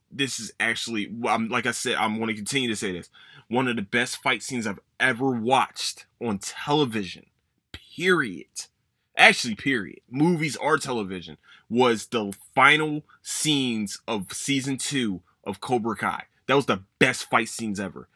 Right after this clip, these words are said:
And they said later this year, all the, uh, season one and season two episodes will be going on Netflix. La-, it's gonna be later this year, though. So, um, they, we're just waiting for the announcement of when season three will premiere.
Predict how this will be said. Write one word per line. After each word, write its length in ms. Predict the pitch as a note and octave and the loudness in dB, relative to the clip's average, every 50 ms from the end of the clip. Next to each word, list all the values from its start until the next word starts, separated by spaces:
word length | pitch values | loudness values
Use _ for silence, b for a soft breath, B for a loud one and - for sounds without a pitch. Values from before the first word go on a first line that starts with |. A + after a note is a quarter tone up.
| b b b | b b b
And 120 | b A#2+ B2+ | b 2 2
they 100 | C3 B2+ | 2 2
said 220 | - - C#3+ B2 | 4 2 2 2
later 260 | A#2+ B2+ C#3 C3+ C#3 | 4 2 2 2 2
this 220 | C3+ C3+ C3 - B2 | 0 0 0 0 0
year, 360 | B2 A#2+ A#2+ A#2 A2+ A2 b b b b b b | 0 0 2 0 -2 -2 b b b b b b
all 220 | - - C3 C3+ C3 | 2 4 4 6 6
the, 200 | B2+ B2 - - | 4 2 2 2
uh, 220 | - B2 A#2 A2+ G#2+ | 2 2 2 2 0
season 360 | - - C#3 C3+ C3 C3+ B2 | 0 -2 -2 0 0 0 0
one 140 | B2 B2 A#2 | 0 0 0
and 60 | A2 | 0
season 260 | - B2 A#2+ A#2 A2 | -2 -6 -6 -6 -6
two 200 | G#2 - A#2+ A#2 | -4 -2 -2 -2
episodes 360 | A2 G2 - - A#2 G#2+ G2+ | -2 -4 -4 -4 -6 -4 -4
will 200 | G2 G#2 A#2 A#2 | -2 0 0 0
be 80 | A2 A2+ | 0 0
going 200 | A2 A2+ A2 G#2 | 0 0 0 0
on 220 | G2+ G#2 G2 G2+ | 0 0 0 0
Netflix. 520 | A2 A2+ A2 - - A2+ A2 G2+ - - - | 0 0 -2 -2 -2 -4 -4 -4 -4 -8 -4
La-, 140 | G#2 A2+ | -2 -2
it's 220 | A2+ - G#2+ A2+ - | -2 -2 -2 -6 -4
gonna 160 | - B2+ A2+ | -4 -2 -2
be 100 | G#2 G2+ | 0 0
later 240 | G#2 G2+ F#2+ G2 F#2+ | 0 0 0 -2 -2
this 180 | F#2 F2+ - | -4 -6 -6
year, 160 | G2+ F#2 F2 D#2 | -6 -6 -6 -8
though. 200 | C2+ C#2+ D#2+ - b b b b b b b | -10 -14 -16 -18 b b b b b b b
So, 360 | b - - B2 A#2 G#2+ - | b 0 2 4 4 4 2
um, 360 | - A2 G#2 G2+ G2+ F#2+ F#2 - _ _ _ _ b b b b - - _ | 0 2 4 4 4 2 -2 -8 _ _ _ _ b b b b -12 0 _
they, 160 | C#3 C#3 C3 | 6 6 6
we're 240 | - G#2 A#2 C3+ D3 | 4 -2 0 0 2
just 200 | D3 D#3+ C#3+ C#3 | 2 2 2 4
waiting 220 | D3+ D#3 D3 C3+ | 4 4 4 2
for 160 | - C#3+ D3 | 2 4 4
the 60 | C3+ B2+ | 4 6
announcement 440 | A#2+ B2 B2+ B2+ - - B2 A2 | 6 4 2 2 2 0 -2 -2
of 60 | G2+ G2 | -2 -2
when 600 | - G2+ G#2 A#2 A#2+ B2+ B2+ B2 A#2+ A2+ A2 G#2+ - _ _ _ | -4 -4 0 4 4 6 6 6 4 2 0 -2 -4 _ _ _
season 480 | - - - - C3+ B2 A2 A2+ G#2+ G2 | -14 -10 0 2 2 2 4 2 -2 -2
three 200 | A2+ A2 A2 G2+ | 0 0 0 0
will 260 | F#2 F#2+ A2 A2 G2+ | 0 0 0 0 0
premiere. 380 | - G#2+ G2+ G2 F#2 - - | 0 -4 -6 -4 -6 -8 -10